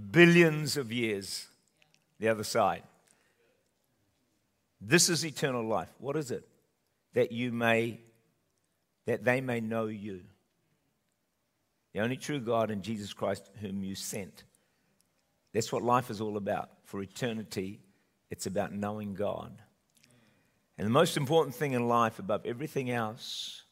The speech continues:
on this planet is to develop your relationship with God.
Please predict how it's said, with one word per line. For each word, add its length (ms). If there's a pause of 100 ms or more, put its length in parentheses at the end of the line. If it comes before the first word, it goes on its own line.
(680)
on 120
this 140
planet 320
is 120
to 120
develop 680 (520)
your 120
relationship 840 (460)
with 240
God. 320